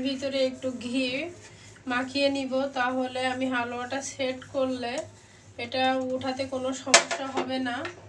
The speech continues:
আর এটাতে একটু ঘি ব্রাশ করে নিব। হালুয়াটা কিন্তু একটু গরম গরম সেট করতে হবে, তা না হলে আবার খুব ভালোভাবে সেট হবে না। আর আমি এখানে দিয়ে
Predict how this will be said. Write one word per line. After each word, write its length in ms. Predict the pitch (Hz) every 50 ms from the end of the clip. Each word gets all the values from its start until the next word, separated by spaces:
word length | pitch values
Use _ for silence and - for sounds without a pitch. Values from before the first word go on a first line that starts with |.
| - - - - - - - - - - - - - - - - - - -
আর 80 | - - - 247
এটাতে 340 | 247 - 262 254 254 - 262 254 262 262 262 262
একটু 300 | 254 - - - 233 240 277 302 - - - - - - - - - - - - - - - - - - - - - - - - 262 220
ঘি 160 | 226 247 254 247 247 240 240
ব্রাশ 240 | - 254 247 262 254 - -
করে 180 | 277 262 262 254 254 254
নিব। 160 | 247 240 226 226 226 247 277 330 349 359 - - - - - - - - - - - - - - - - - - - - - - - - - - - - - - - - - - - - - - - -
হালুয়াটা 440 | 233 247 262 262 262 262 262 285 285 285 285
কিন্তু 200 | 285 269 262 269 269
একটু 140 | 262 - 285 262 254 262
গরম 240 | 254 254 262 262 262 254
গরম 220 | 262 254 262 262 285 277 -
সেট 200 | - 285 262 262 - -
করতে 260 | 269 262 254 - 277 269 262
হবে, 220 | 269 262 254 262 262 262 254
তা 100 | 247 240 247 247 240
না 80 | 240 240 254 254
হলে 240 | 269 269 262 262 262 262 254 247
আবার 180 | 247 254 254 262 262 -
খুব 120 | - 269 247 233 247
ভালোভাবে 400 | 233 233 233 240 254 254 254 262 254 -
সেট 180 | 262 240 233 - -
হবে 180 | 269 262 262 254 247 240
না। 80 | 254 294 311 - - - - - - - - - - - - 220
আর 80 | 220 214 226
আমি 140 | 240 254 262 262 262
এখানে 280 | - 277 262 262 262 269 269 285 285 285 277 254
দিয়ে 180 | 269 262 262